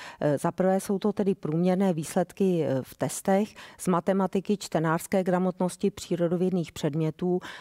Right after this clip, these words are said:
a práce s informačními technologiemi, což je to, co ty výzkumy zpravidla měří. Eh,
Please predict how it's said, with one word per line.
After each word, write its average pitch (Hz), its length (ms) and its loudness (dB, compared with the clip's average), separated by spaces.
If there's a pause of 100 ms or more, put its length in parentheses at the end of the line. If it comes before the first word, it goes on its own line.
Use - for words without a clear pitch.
a - 80 -2
práce 165 400 0
s - 80 -10
informačními 185 680 0
technologiemi, 170 800 0
což - 300 -6
je 156 100 0
to, 151 260 0 (300)
co - 180 -2
ty 160 400 0
výzkumy 165 400 -2
zpravidla 185 460 0
měří. 175 640 -2 (380)
Eh, 147 240 2